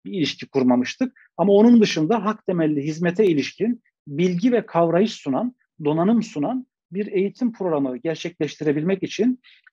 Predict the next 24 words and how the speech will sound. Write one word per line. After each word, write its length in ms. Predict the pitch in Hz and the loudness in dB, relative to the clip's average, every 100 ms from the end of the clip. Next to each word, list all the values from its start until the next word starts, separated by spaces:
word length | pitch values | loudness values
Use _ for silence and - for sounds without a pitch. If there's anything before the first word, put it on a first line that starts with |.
| - | 0
hiyerarşik 520 | 190 202 202 - 240 | 4 4 2 -2 -8
bir 60 | 202 | -6
şekilde 420 | 180 170 151 - | -6 -4 -4 -4
planladığımız, 880 | 165 175 165 147 139 127 196 - _ _ _ _ - | -2 0 0 0 0 -2 -2 -4 _ _ _ _ -8
e, 140 | 147 | 0
bu 100 | 214 | 4
modülleri, 600 | 196 160 170 143 131 247 247 | 4 6 4 4 2 0 -2
bu, 300 | 143 - 143 | -6 -6 -2
e, 60 | 139 135 143 143 139 | 0 0 -2 -4 -4
eğitimleri, 760 | 160 156 160 156 135 123 262 - _ _ _ _ | 2 2 2 0 0 0 -2 -4 _ _ _ _
e, 60 | 147 | -6
öğrenme 520 | 156 156 160 175 180 | -2 0 0 -2 -4
programı 320 | 170 143 143 | -2 -2 -2
içerisinde 440 | 139 139 131 196 202 | -4 -8 -8 -8 -4
hayata 320 | 170 160 165 | -4 -2 -2
geçirmek, 420 | 139 123 - 113 | -2 -4 -12 -10
uzmanlara, 640 | 190 165 156 139 139 233 226 _ _ _ 151 | -4 2 4 6 4 2 -4 _ _ _ -4
e, 60 | |
e, 640 | 143 139 147 156 143 135 156 | -2 -2 -4 -6 -6 -6 0
vermek 320 | 170 175 - | 2 2 0
istedik. 440 | - - - _ _ _ _ | -6 -14 -20 _ _ _ _
Dolayısıyla, 540 | 202 190 - 190 202 185 _ _ - | 2 2 2 0 0 -2 _ _ -4
e, 280 | 143 143 151 | 0 0 -2
burada 840 | - - 147 151 254 226 208 269 | -10 -20 -12 -4 0 0 -2 -4